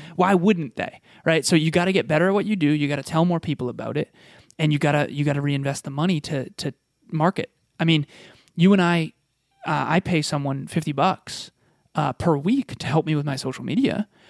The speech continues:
and it's like, that's money that we made to then market more. You know, it's, it's,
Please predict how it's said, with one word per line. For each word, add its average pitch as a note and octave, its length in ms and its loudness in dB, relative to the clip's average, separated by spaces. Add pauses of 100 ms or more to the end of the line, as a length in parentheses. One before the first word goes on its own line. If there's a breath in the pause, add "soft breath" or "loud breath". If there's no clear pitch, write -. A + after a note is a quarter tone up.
(280 soft breath)
and F3+ 120 2
it's - 160 0
like, F#3 360 0 (400)
that's E3 500 0
money D#3 500 4
that D#3 160 0
we F3 140 4
made E3 460 0 (480)
to F3 80 4
then D#3 180 4
market D3 360 -2
more. B3 360 0 (460)
You E3 80 2
know, E3 160 6
it's, E3+ 160 2
it's, - 240 -2